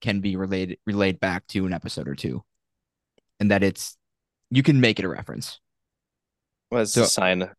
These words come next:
Speaker 2: yeah, sign of a
Speaker 1: I'll,
Speaker 2: good show.
Speaker 1: I'll chalk one up to, to the,
Speaker 2: Okay.
Speaker 1: to the board for you on that one.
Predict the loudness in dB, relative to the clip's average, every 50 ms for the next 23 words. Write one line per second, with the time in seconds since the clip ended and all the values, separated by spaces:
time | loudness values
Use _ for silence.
0 | -8 -6 -6 -4 -4 -2 0 2 2 2 4 4 4 4 2 0 -4 -6 -6 -8
1 | -8 -10 -14 _ _ 0 0 4 4 4 4 4 4 2 0 0 -2 -4 -4 -4
2 | -4 -4 -6 -10 _ _ _ -6 -4 2 4 4 4 2 0 -4 -6 -4 -2 -2
3 | -2 -2 -2 -2 -4 -6 -6 -6 -6 -6 -8 -8 -8 -8 -8 -8 -8